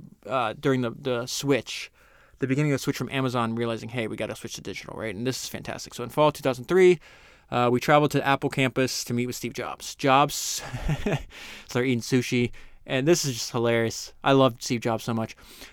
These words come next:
Jobs segued into the real purpose of the meeting and announced what Apple had just finished. <laughs> Apple had just finished building their first Windows application. He calmly and confidently told us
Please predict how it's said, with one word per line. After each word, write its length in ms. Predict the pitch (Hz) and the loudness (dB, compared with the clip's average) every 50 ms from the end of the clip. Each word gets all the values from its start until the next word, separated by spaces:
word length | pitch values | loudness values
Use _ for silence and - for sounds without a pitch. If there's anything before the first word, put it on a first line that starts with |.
| - - | -4 2
Jobs 300 | - 147 165 190 180 - | 4 6 6 6 6 4
segued 340 | - 165 160 160 160 147 | 4 4 6 6 6 4
into 120 | 143 123 113 | 4 2 2
the 100 | 135 120 | 2 4
real 160 | 131 139 143 | 4 4 4
purpose 240 | - 139 127 131 135 | 4 2 0 0 0
of 60 | 131 | -2
the 60 | 123 120 | 0 0
meeting 240 | 120 120 120 120 | 0 0 0 0
and 80 | 120 117 | 0 0
announced 320 | 113 113 113 117 113 - | -2 -2 -2 -4 -4 -4
what 80 | 127 - | -4 -4
Apple 280 | - 117 117 - 120 120 | -2 -4 -4 -2 -2 -4
had 100 | 123 117 | -4 -4
just 200 | - 120 - - | -4 -6 -4 -4
finished. 300 | 127 117 117 - - - | -4 -4 -4 -6 -10 -10
<laughs> 560 | - - 143 147 139 120 135 139 143 143 - - | -8 -6 -4 -2 -2 -2 0 0 0 2 4 6
Apple 300 | 147 156 - - 185 170 | 8 8 8 6 6 4
had 100 | 147 135 | 4 6
just 240 | 147 160 - - | 4 2 2 2
finished 300 | - 175 165 156 - 135 | 2 2 2 0 0 2
building 320 | 127 139 143 151 151 160 156 | 6 6 6 8 6 4 4
their 100 | 135 120 | 2 2
first 360 | - - 156 160 156 - - | 2 4 4 4 4 2 2
Windows 260 | 139 147 151 143 123 | 2 2 4 4 4
application. 640 | 131 117 - - - - - - - - - 147 - _ _ _ _ _ _ _ _ _ _ | 4 2 0 -2 -8 -10 -10 -10 -12 -14 -16 -18 -20 _ _ _ _ _ _ _ _ _ _
He 220 | - 180 180 180 | 6 8 10 10
calmly 720 | 175 - - - 175 180 208 247 269 277 269 277 294 285 180 | 8 6 4 8 10 12 12 12 10 8 6 4 2 2 2
and 200 | 185 165 151 - | 0 0 -2 -2
confidently 640 | - - 208 220 247 254 - 247 240 226 220 220 208 | -4 0 4 4 4 4 4 0 -2 0 0 -2 0
told 260 | - 196 202 214 139 | 2 4 4 4 4
us 240 | 120 143 - - | 2 0 -2 -8